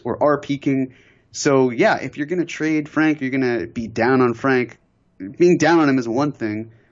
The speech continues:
Feeling like, "Oh, you know, we, we really don't feel like he can survive here."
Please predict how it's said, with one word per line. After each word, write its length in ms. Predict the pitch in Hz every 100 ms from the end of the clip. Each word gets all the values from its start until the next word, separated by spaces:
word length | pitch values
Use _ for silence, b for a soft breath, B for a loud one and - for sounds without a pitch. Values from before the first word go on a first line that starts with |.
| b _ _ _
Feeling 220 | - 156 147
like, 180 | 139 -
"Oh, 280 | 160 143
you 140 | 135 131
know, 160 | 117
we, 180 | 117 113
we 100 | 117
really 200 | 120 139
don't 220 | 127 117
feel 300 | - 120 127
like 240 | 123 113 117 _ -
he 80 | -
can 140 | 110
survive 520 | 101 104 107 170 185
here." 320 | 110 101 110